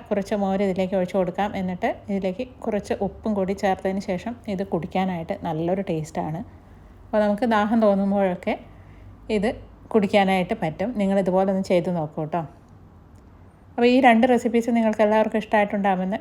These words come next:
വിചാരിക്കുന്നു. അപ്പോൾ ഈ മോരും ഉപ്പുമൊക്കെ ചേർത്ത ഈ ഒരു ഡ്രിങ്ക് ഡയബറ്റിസ് ഉള്ളവർക്കും കഴിക്കാൻ പറ്റും. ഒട്ടും തന്നെ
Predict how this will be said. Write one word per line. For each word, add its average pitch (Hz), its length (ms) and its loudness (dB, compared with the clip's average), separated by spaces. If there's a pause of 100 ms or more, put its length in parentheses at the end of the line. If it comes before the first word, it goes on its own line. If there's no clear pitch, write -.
വിചാരിക്കുന്നു. 175 540 -2 (1300)
അപ്പോൾ - 180 -4
ഈ 233 120 4
മോരും 226 300 4 (100)
ഉപ്പുമൊക്കെ 214 360 2
ചേർത്ത 196 300 4 (160)
ഈ - 20 0 (120)
ഒരു 208 200 0
ഡ്രിങ്ക് 196 360 -2 (1120)
ഡയബറ്റിസ് 208 400 2
ഉള്ളവർക്കും 202 400 2 (260)
കഴിക്കാൻ 190 380 2
പറ്റും. 240 260 -2 (440)
ഒട്ടും 190 280 -2
തന്നെ 185 160 -2